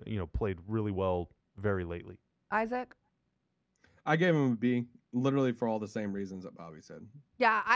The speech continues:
Speaker 1: Sorry. <laughs>
Speaker 2: didn't, I
Speaker 1: I'm
Speaker 2: didn't,
Speaker 1: sorry.
Speaker 2: no, that's
Speaker 1: <laughs>
Speaker 2: okay. I gave them a B as well. They're great at home, seventeen and seven at home, eight and nine on the road. Could, you know, could be better. <laughs> But yeah, same reasons, B.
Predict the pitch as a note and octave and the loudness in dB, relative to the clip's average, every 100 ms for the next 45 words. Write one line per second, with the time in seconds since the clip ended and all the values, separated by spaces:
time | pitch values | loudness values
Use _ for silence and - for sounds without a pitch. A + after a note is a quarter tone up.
0 | B2 D3+ C#3+ D#3 B3 F#3 - - E3 D#4 | 6 4 6 6 6 6 2 2 6 6
1 | E4 E4+ A#4+ G#4+ A4+ G4 C4+ B3 C#4+ D#4+ | 6 4 2 4 4 4 4 0 0 -2
2 | E4+ E4+ C4+ C#4 C#4+ A#3+ A3+ A#3 A#3+ B3 | 0 -2 0 0 0 0 2 4 4 2
3 | - _ _ C4+ B3 B3+ D#4+ C#4+ A3 D#4 | -2 _ _ 0 4 4 4 2 2 2
4 | D#4 A3+ A#3 A#3+ D4 D4+ C4+ A#3+ F#3+ A3+ | 2 0 -2 -2 -2 -4 -4 -2 -2 -2
5 | C#4 C4+ G3+ G#3+ A3+ C4 B3+ G3+ A3 A#3 | -2 -4 -4 -2 -2 -2 -4 -4 -4 -2
6 | G3+ F#3+ G#3 G3+ G3 F3+ F#3+ G#3 A3 A3 | -2 -2 -2 -4 -4 -2 0 0 -2 -6
7 | A3 _ A3 A3 G#3+ G#3+ G3 D#3+ F3 - | -18 _ -6 -6 -6 -8 -8 -10 -12 -18
8 | _ - B3 C4+ G#3 F#3+ - - C#4+ - | _ -10 -6 -2 0 -2 -6 -2 0 2
9 | D4 - _ _ _ G3+ A#3+ A3+ G#3 G3+ | -2 -2 _ _ _ -2 0 2 0 -2
10 | B3+ A3 F#3+ _ - A#3+ A#3+ A#3 A#3 B3 | -2 -2 -6 _ -8 -6 -2 -2 -2 -2
11 | B3 - G3+ F3 | -4 -6 -6 -6